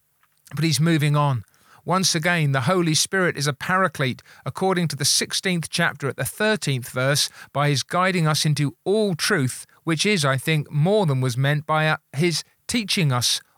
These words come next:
all truth. This leading or guiding into the very depths, convincing us that such and such a thing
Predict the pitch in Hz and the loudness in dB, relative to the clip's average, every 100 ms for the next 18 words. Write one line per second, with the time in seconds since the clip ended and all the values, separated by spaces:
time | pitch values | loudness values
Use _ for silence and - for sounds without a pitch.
0 | _ 151 147 135 - - 147 117 - - | _ 0 0 0 -4 -2 -2 -2 -8 -18
1 | _ - 160 - _ - - 139 156 208 | _ -4 -2 -2 _ -12 -2 0 2 4
2 | 175 143 131 123 - - 170 180 156 131 | 2 2 2 -2 -4 -2 2 2 2 0
3 | 117 - _ 175 196 185 185 170 170 170 | -2 -8 _ 0 0 0 0 2 2 2
4 | 143 156 151 - - - 151 127 175 214 | 2 0 -2 -2 -4 0 2 2 0 0
5 | - 190 147 131 - 127 - - 202 - | 0 2 2 0 -2 0 0 2 0 -2
6 | 190 - 185 190 - 185 175 | 0 0 -2 -4 0 2 2